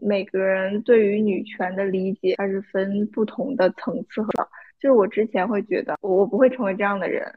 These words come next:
然后后来我会觉得学习女权以后，我开始慢慢的，我觉得就是其实，呃，每个人心里面他都是有一个这个心情在的，他不是说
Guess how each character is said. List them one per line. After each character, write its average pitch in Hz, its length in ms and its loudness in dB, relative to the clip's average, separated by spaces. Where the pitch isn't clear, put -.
然 208 180 -2
后 277 60 -4
后 349 160 -2
来 285 80 2
我 - 120 2
会 254 200 0
觉 185 180 0
得 214 240 4
学 240 200 -2
习 269 120 0
女 233 160 0
权 226 220 -2
以 220 80 -2
后， 240 220 0
我 220 60 0
开 247 180 -6
始 - 100 -8
慢 240 160 0
慢 233 200 2
的， 220 120 2
我 196 120 2
觉 196 200 -4
得 214 180 0
就 285 120 -6
是 277 140 -2
其 247 200 -2
实， 262 180 2
呃， 208 80 -2
每 208 200 0
个 190 120 -2
人 202 140 0
心 277 220 -2
里 247 100 4
面 208 220 -2
他 262 140 -4
都 294 220 0
是 277 260 -2
有 202 180 4
一 71 140 -4
个 196 220 0
这 202 180 0
个 214 320 -4
心 262 240 -6
情 214 260 -4
在 254 340 2
的， 92 260 -2
他 240 140 -6
不 226 200 -4
是 240 140 -2
说 233 200 0